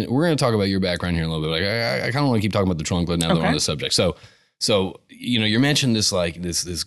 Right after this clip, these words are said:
Speaker 1: this grand party, this grand party for seventy-fifth. Yes, we're here talking about the seventy-fifth anniversary and, and, and the party that's coming up and the celebration. Um, but I, I, I kinda wanna talk about other stuff too. It's like,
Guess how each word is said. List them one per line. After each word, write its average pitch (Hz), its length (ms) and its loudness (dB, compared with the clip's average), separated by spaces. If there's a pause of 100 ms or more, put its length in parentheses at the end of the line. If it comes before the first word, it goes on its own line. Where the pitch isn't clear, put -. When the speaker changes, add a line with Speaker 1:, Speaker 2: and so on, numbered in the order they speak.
Speaker 1:
this - 240 -8
grand 110 400 -2
party, 98 320 -2
this 82 140 -6
grand 110 260 -2
party 95 220 -2
for 80 60 -6
seventy-fifth. 90 500 -4
Yes, 113 240 0
we're 117 120 0
here 120 180 0
talking 92 280 -2
about 80 140 -2
the - 60 -4
seventy-fifth 80 480 -4
anniversary 78 680 -4
and, 73 140 -8
and, 76 320 -10
and 76 120 -10
the 76 60 -6
party 82 300 0
that's 76 180 -4
coming 76 260 -4
up 78 140 -6
and 76 80 -6
the 73 60 -4
celebration. 76 880 -4
Um, 71 600 -8
but 82 280 -2
I, 151 340 -4
I, 104 60 -6
I - 20 -4 (140)
kinda 143 160 -2
wanna 131 100 0
talk 95 140 0
about 87 140 0
other 120 160 -2
stuff 87 200 -4
too. 147 240 0
It's 80 80 -4
like, 76 240 -2